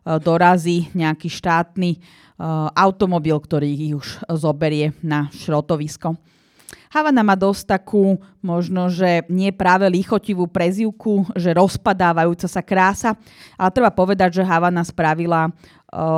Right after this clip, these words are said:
za posledné obdobie naozaj veľký kus práce, že aj hlavne peniaze, ktoré tam investovalo unesco, e,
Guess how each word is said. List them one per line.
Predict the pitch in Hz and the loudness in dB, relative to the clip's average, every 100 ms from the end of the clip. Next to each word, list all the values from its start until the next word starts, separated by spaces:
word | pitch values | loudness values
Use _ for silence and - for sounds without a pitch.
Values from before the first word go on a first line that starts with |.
| 160 156 156 | 2 2 0
za | 156 160 | 0 -2
posledné | - 170 - 196 175 170 170 - | -2 -4 -2 -2 0 0 -2 0
obdobie | 175 175 180 180 170 160 - _ | -2 0 0 2 0 0 -6 _
naozaj | 170 170 175 170 | -2 0 0 2
veľký | 175 202 226 | 2 2 -2
kus | - 190 - | -6 -6 0
práce, | 190 180 190 208 185 180 - _ | 2 2 2 0 0 -2 -12 _
že | 180 156 170 160 156 151 | -8 -4 0 2 0 0
aj | 156 175 | -2 0
hlavne | 170 190 | 0 -2
peniaze, | - 196 196 190 170 | 0 0 2 0 -2
ktoré | - 170 | 0 0
tam | 165 160 165 | 0 0 0
investovalo | 180 180 - 175 165 | -2 -2 -2 0 0
unesco, | - 190 190 - 196 | 0 0 0 -2 0
e, | 170 | 0